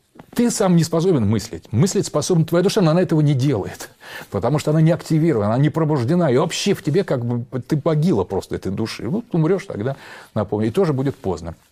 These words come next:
А с точки зрения Аполлона, душа, короче говоря, это аполлоническое явление. И понятна она только в этой аполлонической, в этой аполлонической топике.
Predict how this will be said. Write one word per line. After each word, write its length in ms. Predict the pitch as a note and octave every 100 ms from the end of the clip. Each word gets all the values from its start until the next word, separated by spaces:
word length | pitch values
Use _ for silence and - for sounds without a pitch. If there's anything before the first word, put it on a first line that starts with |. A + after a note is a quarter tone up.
| _ _ - - -
А 160 | A#2 A2+
с 80 | -
точки 240 | C#3+ -
зрения 380 | C3+ D#3 D3+ D3+ D3
Аполлона, 640 | C3+ F3 A3+ C#4+ F#3+ - - - - A#2 -
душа, 320 | B2 F3+ F#3+
короче 340 | D3 D3+ C#3 A#2
говоря, 220 | C3 C#3+
это 200 | D3 -
аполлоническое 840 | A#2 C#3+ C3+ C3 D#3+ - - F#2+
явление. 600 | E2 G2 G#2 F#2+ D2 - - _
И 60 | A2+
понятна 580 | - C#3 D#3+ G#3 F3 C3
она 180 | F#2 -
только 300 | D3 F3 C#3+
в 60 | G2+
этой 200 | - C#3
аполлонической, 760 | - G2+ G2 A#2+ - - A#2+ - - - -
в 100 | A2
этой 200 | D3 A#2+
аполлонической 680 | G#2+ G2 A#2 D3+ - C#3+
топике. 480 | B2+ F#2 - -